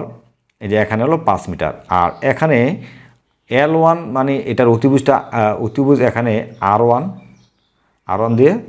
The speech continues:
প্রকাশ করা হয়েছে, ঠিক আছে? তাহলে এটা কোনটা হবে? theta one, কোনটা হবে? theta one। আর এখানে বলছে পাঁচ মিটার উপরে, আহ, মেঝেতে, মেঝের পাঁচ মিটার উপরে, তাহলে এই মেঝে,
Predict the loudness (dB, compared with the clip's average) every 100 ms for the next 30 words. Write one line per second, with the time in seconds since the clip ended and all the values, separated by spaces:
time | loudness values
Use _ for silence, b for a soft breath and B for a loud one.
0 | 0 0 0 -2 -4 -4 -4 0 0 0
1 | -4 -6 B B _ -4 -2 0 -2 -2
2 | -12 -12 -2 0 2 2 2 -2 -2 0
3 | 0 0 -6 -20 _ _ _ -10 -2 0
4 | 2 0 -2 -6 -2 0 0 -4 -12 _
5 | -4 0 2 0 -2 -2 0 2 0 0
6 | 0 0 -2 0 0 0 -2 0 0 2
7 | 2 2 -2 -8 -20 -20 -20 -20 _ -8
8 | -2 0 0 0 2 4 4 2 2 0
9 | 2 2 4 4 2 0 -2 -4 0 0
10 | 0 -2 -2 -8 -20 _ _ _ _ _
11 | _ -2 0 2 2 4 4 2 4